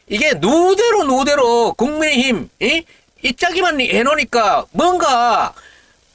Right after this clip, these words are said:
좀 눈알 돌아가는 소리가 없어. 감-, 뭐, 좀 일하는 게, 하는다 싶은 게 없다고.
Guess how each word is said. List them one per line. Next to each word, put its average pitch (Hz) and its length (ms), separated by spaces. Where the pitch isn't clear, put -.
좀 311 640
눈알 339 300
돌아가는 294 420
소리가 349 420
없어. 226 360
감-, 220 320
뭐, 226 100
좀 247 180
일하는 311 540
게, 285 260
하는다 339 540
싶은 330 400
게 349 100
없다고. 170 840